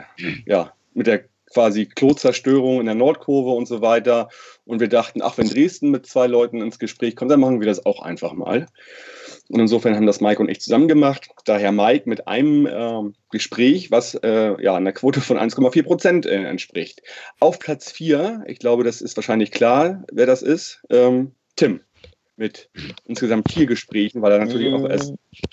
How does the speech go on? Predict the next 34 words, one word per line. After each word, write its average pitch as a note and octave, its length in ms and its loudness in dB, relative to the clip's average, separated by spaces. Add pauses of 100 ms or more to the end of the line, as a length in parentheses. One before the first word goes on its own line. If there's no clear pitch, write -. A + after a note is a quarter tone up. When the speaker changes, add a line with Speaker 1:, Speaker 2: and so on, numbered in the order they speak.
(340)
Speaker 1:
später C3 440 0
zugekommen F#3 600 0
ist. - 360 -8 (800)
Ähm, A#2+ 580 2
fünf C#3+ 280 2
Komma A#2 220 -2
sechs D3 220 -2
Prozent. E3+ 640 -2 (460)
Da B2+ 80 4
lässt B2+ 220 2
sich C3 100 -8
noch B2+ 120 -6
ein B2 100 -8
bisschen A#2+ 180 -12
dran A#2+ 160 0
arbeiten, G#2 440 2
glaube A2+ 240 -2
ich, G#2 60 -8
in G2 100 -4
der F#2+ 120 -6
kommenden A2 360 -4
Saison. F#2 440 -4 (840)
Und, F#3+ 360 2
ja, G2 320 -2
Speaker 2:
Ja, C#3 160 4
Speaker 1:
auf D3+ 60 4
Speaker 2:
aber C#3+ 80 2
Speaker 1:
Platz C3 120 0
Speaker 2:
ich, A#2+ 120 -12
ich - 200 -8
war C#3+ 120 4
ja D#3+ 100 4
noch, D#3 160 -4
ich - 200 -10